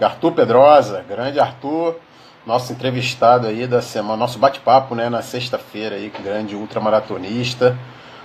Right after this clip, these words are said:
o professor Flávio. Vai ficar bom isso aqui, hein? Guilherme também já entrou aí. Já vou, já, já eu a-, autorizo o Guilherme, Gabriel. A discussão vai ficar boa hoje, hein?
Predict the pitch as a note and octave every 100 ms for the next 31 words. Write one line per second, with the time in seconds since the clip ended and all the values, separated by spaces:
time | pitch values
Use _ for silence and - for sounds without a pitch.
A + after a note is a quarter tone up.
0 | - A#2 - A2+ - B2 - A2+ A#2+ C3
1 | A#2+ C3+ B2+ - - _ _ _ _ _
2 | _ _ _ - - - - C#3 C3+ C#3
3 | C3 C3 D3 C#3 C3+ B2 - - - -
4 | - G#2+ B2 B2+ B2 A#2 B2 B2 A2+ -
5 | B2 A2+ C3+ D#3 - - - - - -
6 | - G#2 G2+ B2 B2+ - - G#2+ C3 B2
7 | B2 B2+ D3 C#3+ C3+ B2 A#2+ - - _
8 | A2 A2 B2 A2 B2+ A#2 A#2+ G#2+ G#2+ B2+
9 | C#3+ D3 D3 D3+ - A#2 A#2 - G#3 B3
10 | C#4 D3 C#3 B2 - A#2+ D3+ E3 - F3
11 | E3+ F3+ E3 C#3+ B2 C3